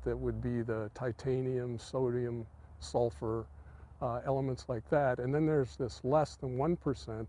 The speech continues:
that are the ones that people worry about, A E P does, U S E P A does, the arsenic and selenium. We have a way to manage those, and we feel like we're doing pretty well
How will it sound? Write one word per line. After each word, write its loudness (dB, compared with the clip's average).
that 2
are 6
the 0
ones -2
that -4
people -4
worry 2
about, 0
A 2
E -2
P -4
does, -2
U 0
S -8
E -6
P -2
A 0
does, -4
the -2
arsenic -2
and -6
selenium. -4
We 6
have 4
a 2
way 2
to -2
manage -2
those, 0
and -6
we 0
feel 0
like 0
we're 0
doing -4
pretty -4
well -2